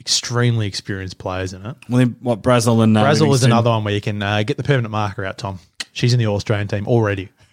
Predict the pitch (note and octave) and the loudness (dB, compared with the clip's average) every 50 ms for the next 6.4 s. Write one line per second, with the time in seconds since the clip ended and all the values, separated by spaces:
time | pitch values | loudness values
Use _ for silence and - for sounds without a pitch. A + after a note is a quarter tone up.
0 | _ _ _ _ _ _ _ _ _ _ _ - - D#3 D#3 - - - - A3+ | _ _ _ _ _ _ _ _ _ _ _ -10 -8 -8 -8 -8 -10 -10 -8 -8
1 | - - G2 G#2+ A2 G#2 - _ _ _ _ _ _ _ - - - _ D3+ D#3+ | -8 -8 -10 -12 -14 -16 -18 _ _ _ _ _ _ _ -20 -20 -8 _ 2 4
2 | F3+ F#3 E3+ E3 E3+ D#3 D#3+ F#3+ F#3+ F3 C#3 C#3 C#3 D3 D3+ D3 F#3 F#3+ G3+ G#3+ | 4 4 4 2 2 2 4 4 4 4 4 2 2 2 2 2 4 4 4 4
3 | A3+ A3 G3 E3+ D3 C3 - - _ - - - - _ _ _ _ _ _ _ | 4 4 4 4 2 2 -2 -8 _ -20 -20 -20 -20 _ _ _ _ _ _ _
4 | _ _ _ _ _ _ _ _ - - - - C#3+ C#3+ C#3 C3 C3 C3 B2+ B2+ | _ _ _ _ _ _ _ _ -20 -20 -14 -6 -2 0 2 2 2 2 0 -2
5 | _ - - D3 C#3+ C3 B2 A#2+ B2 A#2+ A#2+ B2 A#2+ B2+ B2+ - - B2 A#2+ A2+ | _ -8 -6 -4 0 0 2 2 2 2 2 0 0 -2 -4 -4 -2 -2 0 0
6 | G#2+ - B2 A#2 A2+ - - | 0 0 0 0 0 0 -6